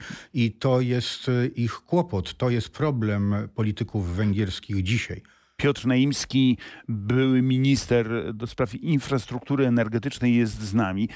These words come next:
Speaker 2: Panie ministrze, y, skoro przy gazociągach jesteśmy, no to inny gazociąg, ten, którego nie chcieliśmy, czyli łączący Ni-, Rosję z Niemcami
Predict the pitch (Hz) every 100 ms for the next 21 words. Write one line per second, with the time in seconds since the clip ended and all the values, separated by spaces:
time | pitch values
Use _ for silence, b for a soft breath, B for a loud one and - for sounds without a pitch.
0 | B - 123 147 135 147 - - 104 -
1 | 107 107 98 85 76 - - - 127 123
2 | - 120 120 127 120 123 135 135 117 101
3 | - 104 - 95 - 110 120 B B -
4 | 113 135 180 180 131 104 95 95 87 95
5 | 98 - 107 113 - 117 117 135 147 -
6 | - 160 135 117 90 87 - 104 98 101
7 | 113 - 107 107 107 101 76 95 120 -
8 | 113 101 104 110 117 117